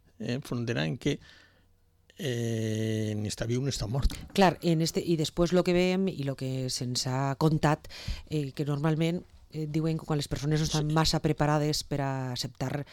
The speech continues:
Speaker 2: estes realitats, pues, primer t'ho presenten com una ficció, no?
Speaker 1: Claro.
Speaker 2: És dir, tots han vist ficcions
Speaker 1: Claro.
Speaker 2: a on n'hi ha una persona connectada
Speaker 1: Claro.
Speaker 2: i, eh, diuen, «Anem a desconnectar-la», i esta persona recupera. És dir,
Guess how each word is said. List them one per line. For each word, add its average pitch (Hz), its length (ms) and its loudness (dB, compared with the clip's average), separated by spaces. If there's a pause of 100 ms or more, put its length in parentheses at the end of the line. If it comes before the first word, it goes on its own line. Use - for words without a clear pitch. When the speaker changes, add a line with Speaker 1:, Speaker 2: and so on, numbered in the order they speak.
(140)
Speaker 2:
estes 151 220 -2
realitats, 143 440 -2
pues, - 220 -6
primer 147 280 4
t'ho 156 100 0
presenten 147 260 -2
com 160 100 -4
una 151 120 -4
ficció, 147 460 -2
no? 156 220 -6 (160)
Speaker 1:
Claro. 117 300 -2
Speaker 2:
És 147 80 -2
dir, 156 100 4
tots 147 160 -2
han 156 140 2
vist 156 180 4
ficcions 160 480 2
Speaker 1:
Claro. 139 140 -4
Speaker 2:
a 170 80 4
on 156 240 4 (260)
n'hi 160 120 4
ha 156 40 8
una 160 180 8
persona 156 380 6
connectada 156 720 4
Speaker 1:
Claro. 170 300 -12 (600)
Speaker 2:
i, 175 880 2 (280)
eh, - 80 -10
diuen, 147 380 0
«Anem 147 200 0
a 151 40 -2
desconnectar-la», 147 600 0
i 160 40 -2
esta 156 180 -2
persona 151 500 -4
recupera. 160 1120 2 (1300)
És 156 120 2
dir, 151 180 2